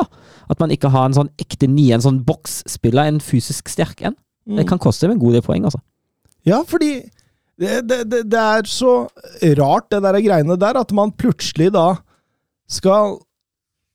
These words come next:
Speaker 2: splashe førti femogførti på Cole Palmer, som faktisk var mellomlegget mellom Lukaku, så hadde du bare blitt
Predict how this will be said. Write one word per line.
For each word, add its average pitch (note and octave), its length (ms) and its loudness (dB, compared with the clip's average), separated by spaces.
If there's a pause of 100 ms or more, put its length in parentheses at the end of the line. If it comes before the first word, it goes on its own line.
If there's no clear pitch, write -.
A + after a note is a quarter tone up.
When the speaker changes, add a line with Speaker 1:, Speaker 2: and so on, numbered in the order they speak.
(340)
Speaker 2:
splashe G3+ 800 -2
førti - 480 -2
femogførti C#3+ 880 0
på F#3 160 -2
Cole D3 240 0
Palmer, C3+ 520 -4 (280)
som G#3+ 160 -2
faktisk - 580 -6
var D#3 280 0 (220)
mellomlegget B2+ 920 0
mellom C3+ 400 0
Lukaku, D3+ 540 -2
så B3 140 -2
hadde B3+ 120 -4
du C#4+ 60 4
bare G3 180 2
blitt G#3 160 -4